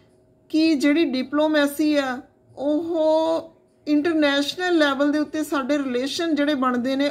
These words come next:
ਉਹਨਾਂ ਲਈ ਬਹੁਤ ਹੀ ਮੀਲ ਪੱਥਰ ਸਾਬਤ ਹੁੰਦੀ ਆ, ਇੱਕ ਬੇਸ ਆ। ਤਾਂ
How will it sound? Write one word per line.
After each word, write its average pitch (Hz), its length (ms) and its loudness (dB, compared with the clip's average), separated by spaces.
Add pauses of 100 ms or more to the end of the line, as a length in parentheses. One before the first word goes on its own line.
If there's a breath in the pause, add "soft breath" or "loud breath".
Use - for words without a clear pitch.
ਉਹਨਾਂ 302 400 0
ਲਈ 285 200 2
ਬਹੁਤ 262 540 -6
ਹੀ 302 160 0
ਮੀਲ 277 340 2
ਪੱਥਰ 285 400 -2
ਸਾਬਤ 247 420 -2
ਹੁੰਦੀ 240 380 -2
ਆ, 262 220 -4
ਇੱਕ 269 300 -8
ਬੇਸ 233 480 -2
ਆ। - 160 -8 (1800 soft breath)
ਤਾਂ 277 220 2